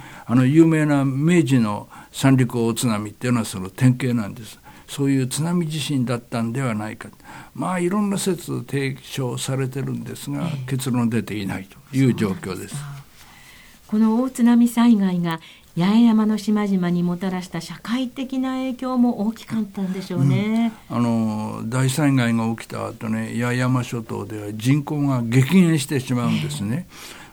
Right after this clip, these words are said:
Speaker 2: ええ。
Speaker 1: で、被災する前には八重山諸島全体でおよそ二万九千人ぐらいだった人口が、
Speaker 2: はい。
Speaker 1: 津波によって九千三百人余りが失われた上、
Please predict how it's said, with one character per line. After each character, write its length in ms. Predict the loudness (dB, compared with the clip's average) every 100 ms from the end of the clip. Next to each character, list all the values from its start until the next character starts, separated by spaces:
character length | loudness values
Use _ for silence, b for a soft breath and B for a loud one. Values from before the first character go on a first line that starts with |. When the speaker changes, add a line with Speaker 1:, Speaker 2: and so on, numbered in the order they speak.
| -6
Speaker 2:
え 460 | -2 0 0 0 -4
え。 40 |
Speaker 1:
で、 60 | -8
被 100 | -6
災 260 | 0 0
す 100 | 0
る 120 | -2 0
前 300 | -2 0 2
に 120 | 2
は 240 | 0 -4 -12 _ -4
八 80 | 0
重 140 | 2
山 240 | 4 2
諸 160 | 0 -4
島 240 | -2 -2
全 260 | 0 0 0
体 240 | -2 -4
で 80 | -4
お 180 | -4 -2
よ 120 | -4
そ 160 | -4 -2
二 160 | 0
万 240 | 2 0 -2
九 240 | 0 0
千 260 | 2 0 0
人 140 | 0
ぐ 100 | -2
ら 180 | -2 -4
い 140 | -6 -8
だ 140 | -6 -6
っ 20 |
た 240 | -6 -8
人 260 | -4 -4 -4
口 260 | -4 -4 0
が、 80 | 0
Speaker 2:
は 180 | -2 B B B
い。 40 | B -4
Speaker 1:
津 120 | 0
波 300 | 2 2 2
に 120 | 2
よ 120 | 2
っ 40 | 0
て 220 | -4 -10
九 240 | -2 0
千 220 | 2 0 0
三 240 | 0 0
百 200 | -2 0
人 200 | 0 0
余 240 | -2 -2
り 40 | 0
が 140 | -2
失 320 | -4 0 0
わ 80 | 0
れ 140 | -4 -6
た 180 | -8
上、 240 | -8 -10